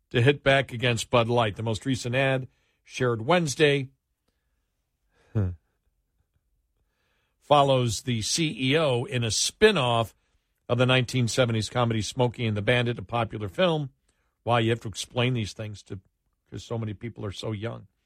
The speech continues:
because we're getting so old. Uh, a popular film <laughs> featuring Burt Reynolds that followed the race car driver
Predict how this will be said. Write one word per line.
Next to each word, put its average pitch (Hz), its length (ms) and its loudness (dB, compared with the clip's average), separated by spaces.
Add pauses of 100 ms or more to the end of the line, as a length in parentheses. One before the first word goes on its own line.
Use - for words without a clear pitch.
(960)
because 110 280 -2
we're 107 180 -2
getting 107 260 -4
so 107 260 -10
old. 123 240 0 (400)
Uh, 170 280 6
a 151 80 2
popular 160 400 4
film 147 260 2
<laughs> - 0 -
featuring 151 460 2
Burt 147 240 4
Reynolds 147 320 4
that 117 140 -2
followed 139 260 4
the 120 80 -2
race 131 260 2
car 131 160 2
driver 120 480 2